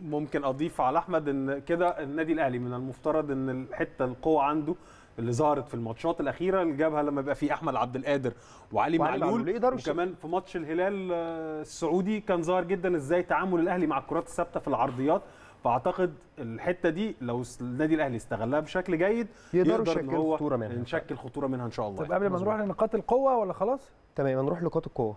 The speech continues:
Speaker 3: هتروح لنقاط القوه. قبل ما نروح لنقاط القوه، من على الانستجرام، آه، في رايك من يقود هجوم، آه، النادي الاهلي امام بيراميدز؟ آه، ميدا بيقول، آه، شريف وعبد القادر وقفشه وبيرسي تاو،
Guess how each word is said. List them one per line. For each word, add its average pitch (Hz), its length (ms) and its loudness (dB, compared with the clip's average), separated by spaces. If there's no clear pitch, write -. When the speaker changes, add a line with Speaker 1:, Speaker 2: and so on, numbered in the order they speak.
Speaker 3:
هتروح 180 280 0
لنقاط 190 220 2
القوه. 180 240 0
قبل 214 100 2
ما 208 60 0
نروح 208 120 -2
لنقاط 208 300 0
القوه، 233 440 2
من 208 180 0
على 202 540 4
الانستجرام، 202 960 0
آه، 170 320 2
في 170 180 -2
رايك 185 400 2
من 170 180 0
يقود 175 580 -2
هجوم، 170 520 2
آه، 151 240 2
النادي 151 280 2
الاهلي 156 360 2
امام 156 340 2
بيراميدز؟ 208 500 2
آه، 156 180 6
ميدا 202 440 2
بيقول، 180 600 -4
آه، 156 180 4
شريف 185 540 -2
وعبد 143 360 2
القادر 185 520 4
وقفشه 170 640 2
وبيرسي 156 760 2
تاو، 226 440 4